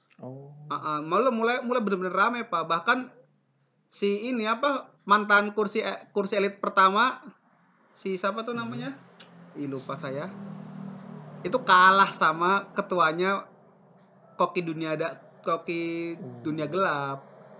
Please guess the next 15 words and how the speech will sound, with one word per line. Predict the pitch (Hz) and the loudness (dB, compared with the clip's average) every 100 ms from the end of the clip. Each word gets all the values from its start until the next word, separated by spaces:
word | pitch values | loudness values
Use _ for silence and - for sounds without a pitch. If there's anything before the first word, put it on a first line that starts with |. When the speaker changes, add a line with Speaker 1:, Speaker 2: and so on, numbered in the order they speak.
| - | -8
Speaker 2:
Bener-bener | 156 180 185 185 | 0 2 2 0
kalah, | 208 214 208 151 170 196 | 4 6 6 2 2 0
Pak. | - 143 160 | 0 0 0
Wah. | 185 185 185 180 - - - - - - - - - - - | -2 0 2 0 -4 -14 -16 -16 -16 -16 -16 -14 -14 -12 -10
Saya | - 208 | 0 2
jadi | 220 185 | 4 4
Speaker 1:
Hmm. | 196 147 | 2 0
Speaker 2:
pengen | - 190 | 0 2
lihat, | 196 185 | 0 0
"Weh, | 180 214 220 208 214 - | 0 4 4 4 0 -14
Soma, | - - 156 156 165 175 175 | -6 0 2 2 2 0 0
kamu | 165 170 185 | 0 2 2
harus | 175 156 156 | 2 -2 -2
lebih | 160 147 | -4 -6
kuat. | 143 160 165 151 135 135 135 135 147 151 | -8 -4 0 0 -2 -4 -4 -4 -2 -2